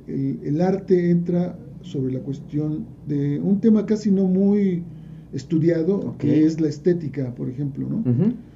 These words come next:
Speaker 1: Y entonces la cuestión estética tiene que ver con, eh, pues, digamos, una cultura, vamos a llamarla
Speaker 2: Ujú.
Speaker 1: así, de,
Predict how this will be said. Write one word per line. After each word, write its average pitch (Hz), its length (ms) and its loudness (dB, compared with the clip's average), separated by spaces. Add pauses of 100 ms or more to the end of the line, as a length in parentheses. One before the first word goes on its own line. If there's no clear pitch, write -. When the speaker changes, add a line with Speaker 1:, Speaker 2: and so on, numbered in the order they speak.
(240)
Speaker 1:
Y 143 80 0
entonces 170 580 2
la 147 140 -2
cuestión 156 300 -2
estética 175 480 0
tiene 160 260 -4
que 151 120 -4
ver 156 360 0
con, 143 480 -2 (840)
eh, 131 760 2 (720)
pues, 123 160 -4
digamos, 151 720 -2 (680)
una 175 260 0
cultura, 147 560 2
vamos 143 280 -4
a - 20 -4
llamarla 139 380 2
Speaker 2:
Ujú. - 60 -2
Speaker 1:
así, 156 260 -2 (840)
de, 127 800 2